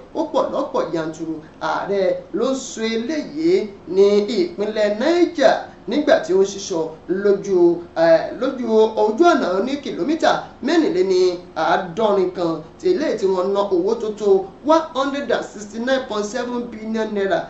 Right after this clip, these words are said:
tí wọ́n ná lé lórí, èyí tó wà ní ìjọba ìbílẹ̀ Kachi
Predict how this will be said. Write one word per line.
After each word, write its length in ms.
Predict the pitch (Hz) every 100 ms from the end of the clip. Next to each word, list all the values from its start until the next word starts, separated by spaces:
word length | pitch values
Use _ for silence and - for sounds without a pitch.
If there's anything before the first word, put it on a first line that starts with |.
| -
tí 120 | - 185
wọ́n 220 | 208 208
ná 80 | 202 175 156
lé 340 | 220 185 165
lórí, 540 | 175 226 254 269 269 269 -
èyí 260 | - 165 214
tó 120 | 262
wà 200 | 302 240
ní 80 | 202 294
ìjọba 400 | 262 214 196 -
ìbílẹ̀ 420 | 185 190 185 175 - -
Kachi 520 | 311 320 311 170